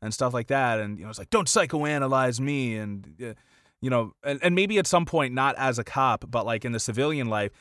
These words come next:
this cop has to choose, you know, to use those, those, um, de-escalation tactics that he learned from his new,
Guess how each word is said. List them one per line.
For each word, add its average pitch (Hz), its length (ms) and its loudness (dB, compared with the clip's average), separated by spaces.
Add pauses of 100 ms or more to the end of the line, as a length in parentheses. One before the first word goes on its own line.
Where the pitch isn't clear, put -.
(140)
this 120 140 -2
cop 120 220 4
has 120 200 2
to 113 100 -6
choose, 113 600 -4
you 120 120 -6
know, 107 140 0
to - 180 -4
use 113 540 0
those, 104 500 -4
those, 107 300 -6
um, 98 500 -4 (120)
de-escalation 123 680 -2
tactics 98 480 -6
that 101 160 -2
he 104 80 -8
learned 101 220 -6
from 104 140 -4
his 98 160 -8
new, 104 260 -6